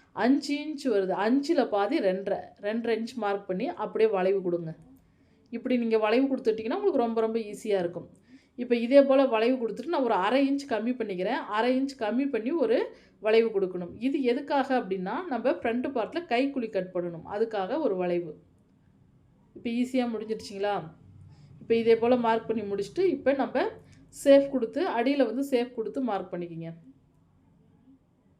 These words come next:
நல்லா இதே போல ஷேப் கொடுத்துங்க. இப்ப இதே போல இப்ப ஷேப் கொடுத்துட்டு, அடுத்த ஸ்டெப் என்ன பண்ணணும் அப்படின்னு பார்த்தீங்கன்னா,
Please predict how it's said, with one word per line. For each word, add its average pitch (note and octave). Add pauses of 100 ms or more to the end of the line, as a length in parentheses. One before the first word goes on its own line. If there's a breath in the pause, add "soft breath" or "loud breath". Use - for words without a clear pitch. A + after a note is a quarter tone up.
(360)
நல்லா G3+
இதே A3
போல G#3
ஷேப் G3
கொடுத்துங்க. F3+ (1900)
இப்ப -
இதே A3+
போல G#3+
இப்ப A3+
ஷேப் A3
கொடுத்துட்டு, F#3+
அடுத்த A#3+
ஸ்டெப் A3+
என்ன G3+
பண்ணணும் G3
அப்படின்னு F3+
பார்த்தீங்கன்னா, F3